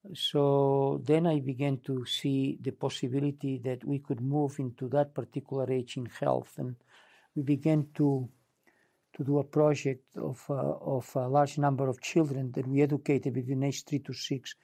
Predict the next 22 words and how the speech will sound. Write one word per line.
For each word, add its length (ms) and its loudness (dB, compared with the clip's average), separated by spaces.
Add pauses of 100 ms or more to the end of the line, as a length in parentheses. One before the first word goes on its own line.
(400)
in 160 2
issues 300 -2
of 100 -2 (120)
health. 420 0 (1200)
And, 480 4
um, 420 2 (480)
and, 300 2
and, 600 -2
uh, 480 -2
very 280 2
successful, 880 -4 (360)
uh, 220 -8
seventy 580 2
hours 280 4
over 100 2
a 40 0
five-month 600 2
period. 380 -2 (760)
And 100 0
then 140 6
one 240 6
day, 540 6